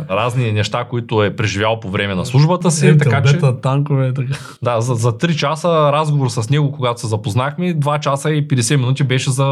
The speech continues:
Speaker 1: военни неща, за
Speaker 2: Да.
Speaker 1: пистолети, за пушки, за всякакви работи.
Speaker 2: Да, да, такова е.
Speaker 1: Така че смятам, че си много подходящ да разкажеш и
Speaker 2: Добре.
Speaker 1: в тази връзка първия въпрос е: каква е основната причина, поради която в миналото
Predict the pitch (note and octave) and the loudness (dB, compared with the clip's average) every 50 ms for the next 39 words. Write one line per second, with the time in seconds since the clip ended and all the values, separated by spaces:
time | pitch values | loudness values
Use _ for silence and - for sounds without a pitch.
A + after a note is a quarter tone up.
0 | C#3 C3+ C#3 C3 B2+ B2+ C#3 C#3 C#3+ C3+ A#2+ F#2+ F2+ F2+ - F#2 F2 - - - | 2 2 0 0 0 0 2 2 2 2 2 0 -2 -4 -4 -4 -4 -2 -2 -4
1 | - - - - G2+ G2 B2+ C#3+ D3 D3 B2 G#2+ - - - - D3 C#3+ - - | -4 -6 -4 -4 -2 0 0 -2 -2 -4 -6 -6 -6 -8 -2 0 0 0 0 -2
2 | C#3 B2 G#2+ G#2 G2+ - - - A#2 A2+ - - G#2+ G2+ - - A2+ A#2+ A#2+ B2 | -4 -4 -4 -4 -4 -4 -4 -6 -6 -6 -4 -2 -2 0 2 2 0 0 -2 -2
3 | B2 B2 B2+ C3 C3 C3 C3 C3+ - D3 - - F3+ F3+ D3 A2+ - - D3 D3+ | -2 -2 -2 -4 -4 -4 -4 -2 -2 -2 0 2 2 2 2 0 0 -4 -4 -4
4 | D3 - F3+ F#3 F#3 F#3 F3+ F3+ - - C#3 - C#3+ C3+ D3+ D3+ G#3 F#3+ D#3+ - | -2 -2 0 2 2 2 2 0 -2 -6 -4 -2 -2 -2 -2 -2 -2 -2 -2 -2
5 | - - C3+ C#3 D3 D#3 D3+ D3 D3+ C#3+ - D3 C#3 D#3 F#3+ G3 F3+ D3+ B2+ A#2 | 2 4 4 4 4 2 0 -4 -6 -4 -2 -2 0 0 0 0 0 0 0 0
6 | - - C#3+ D#3 D#3 D#3+ G#3+ - - F#3+ F#3+ F#3 F#3 F#3 F#3 F3+ - A2 A2 A2+ | -2 -2 -2 -2 -2 -4 -6 -6 -4 -2 0 0 2 2 2 2 0 -2 -4 -6
7 | D3+ - - - _ _ - E3+ E3+ D3 C#3 A2+ C#3+ F3+ F#3 F3+ - G3+ G3+ G3+ | -6 -8 -10 -16 _ _ -2 -2 -2 -2 -2 0 0 -2 -2 -2 0 0 2 2
8 | G3 F#3+ F#3+ - _ _ - F3+ F#3+ G3+ F#3 D#3 C#3+ D3 D3 E3 F3+ F3+ F3+ - | 2 0 -2 -6 _ _ 0 2 4 4 4 2 0 0 2 0 0 2 2 2
9 | G3 F#3+ F3 E3+ F3 - - _ - C3 A#2 D3+ A#3 C#4+ B3+ - G#3 G3+ G#3 G#3+ | 4 4 4 2 0 -8 -18 _ -2 0 2 4 4 2 2 0 0 2 2 2
10 | F#3+ G3 D3+ D3+ B2 G#2 - - - F#2 F#2+ C3 G3+ - - D3 C3+ B2+ A#2+ G#2+ | 2 2 0 -2 -2 -4 -4 -4 -2 -2 0 -2 -4 -4 -2 -2 0 0 -2 -2
11 | A2 C3+ C3+ B2 G#2+ - D3 D3+ E3 E3+ E3 E3+ F3+ F#3 - _ - A#2 - - | -2 -2 -2 -2 -4 -6 -8 -6 -6 -6 -8 -8 -12 -14 -14 _ -8 -6 2 4
12 | D3 F3+ G3 F#3+ D#3+ B2+ A2 | 4 4 4 2 2 0 -2